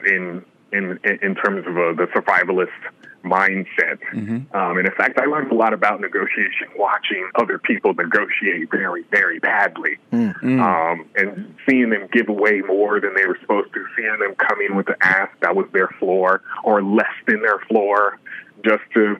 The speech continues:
Speaker 1: to be, you know, altruistic in the negotiation. And I learned really quickly that nobody's altruistic in business.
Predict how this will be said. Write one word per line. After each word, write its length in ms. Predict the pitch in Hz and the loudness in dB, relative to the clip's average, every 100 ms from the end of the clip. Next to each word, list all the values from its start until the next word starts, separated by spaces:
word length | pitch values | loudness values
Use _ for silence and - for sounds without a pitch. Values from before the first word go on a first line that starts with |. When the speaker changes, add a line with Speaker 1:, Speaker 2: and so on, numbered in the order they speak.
| - | -8
Speaker 1:
to 40 | - | -4
be, 140 | 110 | 0
you 360 | 104 98 98 104 | 2 2 2 2
know, 140 | 95 - | 2 2
altruistic 720 | 107 - 120 95 98 - 113 | 0 2 2 2 -2 -2 0
in 80 | 101 | 0
the 80 | 95 | 0
negotiation. 760 | 92 98 98 - 95 95 - | 0 2 2 0 -2 0 -4
And 100 | 92 | -2
I 60 | 98 | 0
learned 320 | 113 120 113 98 | 2 2 -2 0
really 260 | 107 110 | 0 0
quickly 500 | 104 - 104 101 92 | 0 0 2 2 2
that 220 | 85 85 82 - - - | 2 0 -2 -6 -20 -20
nobody's 560 | 135 139 127 131 180 107 | -2 0 2 2 2 -2
altruistic 760 | 95 92 - 87 - 90 - | -4 -4 -2 -4 0 -2 0
in 160 | 90 92 | -4 -2
business. 340 | 92 85 - | -2 -2 -8